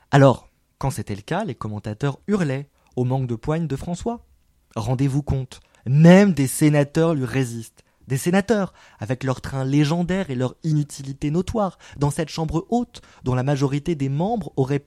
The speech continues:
plutôt l'âge d'être tranquillement au lit, et qui donc se venge en roupillant copieusement en séance. Et le pire, c'est que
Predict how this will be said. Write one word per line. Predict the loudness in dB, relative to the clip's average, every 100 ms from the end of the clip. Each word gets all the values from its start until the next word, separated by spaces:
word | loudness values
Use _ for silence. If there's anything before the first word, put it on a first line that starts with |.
| _
plutôt | -4 0 0 0 0
l'âge | 0 -2 -4 -8 -8
d'être | -10 -10
tranquillement | -12 -6 -8 -6 -6 -4 -2
au |
lit, | -2 -2 -6 -8 -14 -18 -18 -6
et | 0 0
qui | 0 2
donc | 2 0
se | -2 -2
venge | 0 0 -2 -2
en | -2
roupillant | 0 0 -2 -2 0 -2 -2
copieusement | 0 0 0 -4 0 -2 -2 2
en | 4
séance. | 4 2 -4 -6 -12 -20 _ _ -20 -6 4
Et |
le | 6 6
pire, | 2 -2 2 2 0 -8 _ _
c'est | -4 -4
que | -2 -2 -2